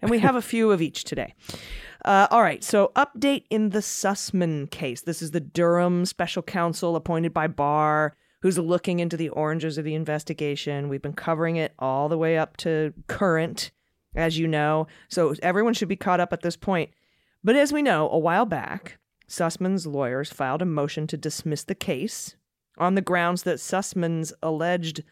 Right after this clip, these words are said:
lie to the F B I wasn't material,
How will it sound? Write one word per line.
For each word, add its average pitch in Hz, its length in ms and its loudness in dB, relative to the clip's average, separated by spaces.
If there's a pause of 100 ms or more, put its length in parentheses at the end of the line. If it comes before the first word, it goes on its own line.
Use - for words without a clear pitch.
(160)
lie 180 460 2
to 175 140 -2
the 170 160 0
F 156 200 -8
B 165 160 2
I 175 500 4 (840)
wasn't 208 760 0 (180)
material, 196 800 0